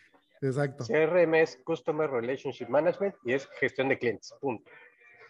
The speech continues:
Speaker 2: Luego hay otras plataformas que son E R P, Enterprise Resource Planning, y son, por ejemplo, que manejan nómina también, que manejan inventarios, que manejan tal.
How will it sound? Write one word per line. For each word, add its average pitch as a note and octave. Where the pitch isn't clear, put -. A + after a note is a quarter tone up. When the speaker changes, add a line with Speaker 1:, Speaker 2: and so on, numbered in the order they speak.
Speaker 2:
Luego B2
hay D#3+
otras F3+
plataformas D3+
que B2+
son C#3
E C3
R C3
P, E3
Enterprise C#3
Resource B2
Planning, D#3
y -
son, C3
por A#2+
ejemplo, C3+
que A2+
manejan A#2
nómina A#2+
también, A#2
que A2+
manejan A#2
inventarios, A#2+
que A2+
manejan G#2+
tal. -